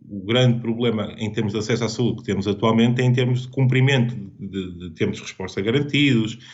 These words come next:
ter uma, um acesso a uma consulta a tempo e horas, porque temos também outras necessidades que não são só necessidades agudas, digamos assim. Ou seja, temos uma expectativa enquanto cidadãos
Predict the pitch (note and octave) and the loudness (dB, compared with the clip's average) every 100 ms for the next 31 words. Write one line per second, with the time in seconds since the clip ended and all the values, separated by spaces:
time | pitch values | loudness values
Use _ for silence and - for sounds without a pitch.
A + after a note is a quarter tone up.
0 | - _ G#2+ G2+ G2+ G2+ - G2+ G2 G2+ | -20 _ -2 0 -2 -4 -6 -8 -6 -6
1 | - G2+ G#2+ G2+ G2 G#2 - G#2 G2+ F#2 | -6 -8 -4 -4 -2 -6 -4 -6 -6 -8
2 | - - - - G#2 A2 G2+ B2+ B2+ C3 | -12 -20 -20 -6 -2 0 2 4 6 6
3 | C#3 C#3+ - - - C3+ B2+ - C#3+ B2+ | 2 -2 -12 -20 -10 -6 -6 -2 -2 -2
4 | C#3+ C3+ C#3 C#3+ - D#3 D3 A#2+ A2 G#2 | -2 -2 -2 -4 -2 -2 0 -4 -4 -6
5 | - - G#2+ A2 B2+ B2 - C3 B2+ B2+ | -8 -8 -4 -2 -2 -4 -8 -2 2 4
6 | B2 C3 B2+ A#2+ C3 B2+ B2+ - C3 B2 | 2 0 0 0 0 2 2 0 -2 2
7 | B2+ A#2+ A#2+ A#2+ A#2+ A#2+ A#2 C3 B2+ F#2+ | 0 0 0 0 0 0 0 0 0 -2
8 | F#2 F#2 F#2 G#2 G2+ G2 G#2 G2+ G2+ - | -4 -8 -8 0 0 2 0 0 -2 -6
9 | - C3 B2 A2 B2+ A#2+ G2 - F#2 - | -2 -2 -2 -4 0 0 -2 -6 -8 -6
10 | G#2 G#2 A2 A#2 E3 - | -2 0 2 2 0 -4